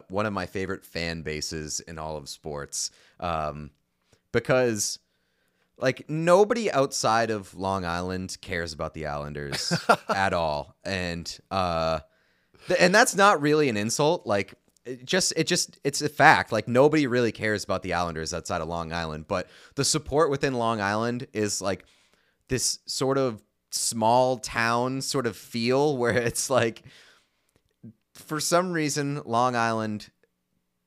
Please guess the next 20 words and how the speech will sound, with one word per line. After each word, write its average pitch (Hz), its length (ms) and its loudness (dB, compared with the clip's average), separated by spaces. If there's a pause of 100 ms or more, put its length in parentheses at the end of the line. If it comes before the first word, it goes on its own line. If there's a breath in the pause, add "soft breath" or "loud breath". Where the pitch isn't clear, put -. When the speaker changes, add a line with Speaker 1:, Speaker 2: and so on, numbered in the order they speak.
(760)
Speaker 1:
like, 117 260 -10
it 127 100 -6
feels 180 360 2
like 175 120 2
the 139 140 -4
Islanders 117 440 0
are 101 60 -6
the 98 120 -8
only 101 260 -8
thing 90 240 -10
that 82 100 -12
they 82 100 -8
have. - 560 -12
And 110 200 -8
so 135 400 0 (240 loud breath)
they 131 140 4
support 135 680 -2
the 113 140 -2
Islanders 110 600 -2 (240 soft breath)
with 117 160 -6